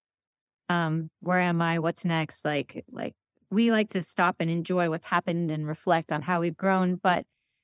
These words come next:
we find a lot of people don't realize that throughout your life, you will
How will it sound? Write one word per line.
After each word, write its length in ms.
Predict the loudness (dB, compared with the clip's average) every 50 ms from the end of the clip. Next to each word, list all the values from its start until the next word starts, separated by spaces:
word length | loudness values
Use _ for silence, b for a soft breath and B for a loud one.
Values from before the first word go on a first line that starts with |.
| _ _ -2
we 80 | -2 0
find 440 | 2 2 4 4 4 2 0 -2 -6 -10 -14 -8 -4
a 80 | 0
lot 180 | 2 4 4 4
of 60 | 4
people 260 | 2 0 0 0 0
don't 260 | 0 2 0 0 0 0
realize 460 | 0 2 2 4 2 2 2 0 2
that 200 | 0 0 0 0
throughout 380 | 0 2 4 4 4 4 4
your 160 | 2 0 0 0
life, 360 | 0 0 0 0 0 -2 -2
you 100 | -2 -2
will 300 | 0 0 0 -2 -2